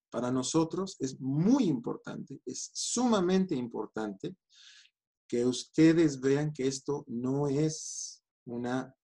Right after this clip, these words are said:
situación de tipo, eh, pues, fantasiosa o eso, y que se pueda dar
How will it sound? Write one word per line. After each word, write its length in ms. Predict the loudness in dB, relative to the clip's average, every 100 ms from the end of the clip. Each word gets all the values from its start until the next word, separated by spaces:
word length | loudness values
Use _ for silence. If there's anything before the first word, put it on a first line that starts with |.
| -14
situación 640 | -12 -8 -8 -6 -8 -8
de 120 | -10
tipo, 760 | -10 -14 -10 -6 -2 -2 -4 -6
eh, 760 | -12 -10 -10 -12 -14 -12 -12 -12 -16 -20 _ -18
pues, 160 | -12
fantasiosa 800 | -10 -8 -8 -4 2 2 0 -4
o 120 | -4
eso, 340 | -4 -4 -6 -8 _ -20 -20 _ _ -10
y 100 | -6
que 120 | -6
se 140 | -6
pueda 560 | -4 6 8 8 4 -4 _ _ _
dar 300 | 0 2 2